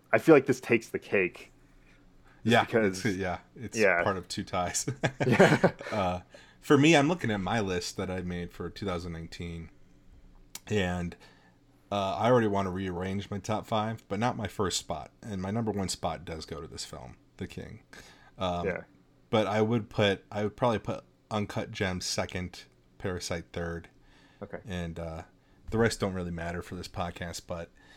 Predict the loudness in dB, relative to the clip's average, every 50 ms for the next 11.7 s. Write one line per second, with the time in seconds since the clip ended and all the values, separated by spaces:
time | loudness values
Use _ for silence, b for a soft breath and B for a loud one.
0 | b b b b b b b _ _ _ _ _ 4 6 6 6 6 2 2 0
1 | 2 0 0 0 -2 -6 -8 -10 -14 -18 -18 -20 -20 -16 -12 -4 4 6 6 6
2 | 6 6 4 4 4 4 2 -2 0 0 0 0 0 -4 -6 -2 0 2 2 0
3 | 0 -2 0 0 0 0 0 -4 -4 -4 -4 -6 -6 -6 -4 -4 -2 -2 -2 -4
4 | -4 -6 -4 -4 -6 -6 -6 -6 -6 -6 -4 -4 -4 -4 -4 -6 -6 -8 -6 -4
5 | -4 -4 -6 -6 -10 -8 -6 -6 -6 -6 -8 -8 -8 -8 -6 -6 -6 -8 -6 -8
6 | -8 -6 -6 -6 -6 -4 -6 -6 -6 -6 -6 -6 -6 -6 -6 -6 -8 -8 -8 -8
7 | -6 -6 -6 -6 -6 -6 -6 -8 -10 -16 -12 -6 -4 -4 -2 -4 -6 -8 _ B
8 | B B B B B B B B B B -2 -2 -2 -2 -2 -6 -8 -8 -8 -6
9 | -2 0 2 2 2 0 -2 -6 -6 -6 -8 -8 -8 -8 -8 -8 -8 -8 -10 -12
10 | -12 -14 -12 -14 -14 -14 -12 -12 -12 -12 -12 -14 -18 -20 _ _ _ _ _ b
11 | b b b b b -4 -2 -2 0 -2 -4 -4 -6 -8